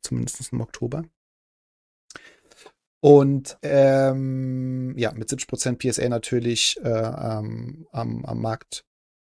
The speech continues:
äh, Anteil. Übrigens, Be-, Beckett fällt mir gerade ein, was ist denn aus deiner Karte gegeben, die, äh, geworden, die du bei der Spiel abgegeben hattest?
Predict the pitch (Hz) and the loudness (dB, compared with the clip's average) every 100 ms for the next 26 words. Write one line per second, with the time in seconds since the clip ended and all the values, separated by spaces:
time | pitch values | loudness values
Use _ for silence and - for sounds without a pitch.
0 | - - - 131 113 117 - - - 262 | -12 -10 -8 -8 -6 -6 -6 -2 0 4
1 | 175 - 156 165 170 170 139 127 123 131 | 4 2 4 2 4 2 2 2 0 0
2 | 123 151 160 175 127 - 131 113 - 185 | -2 0 0 0 0 0 0 0 -4 -2
3 | 170 123 131 135 127 139 127 123 123 131 | -2 -2 -4 -4 -4 -4 -4 -4 -2 0
4 | 135 127 123 123 120 120 120 117 117 123 | 0 -4 -4 0 0 0 0 -2 -2 -2
5 | 151 - - 156 151 - 120 123 113 117 | -2 -4 -2 -2 -2 -4 -4 -4 -4 -8
6 | 170 - | -12 -14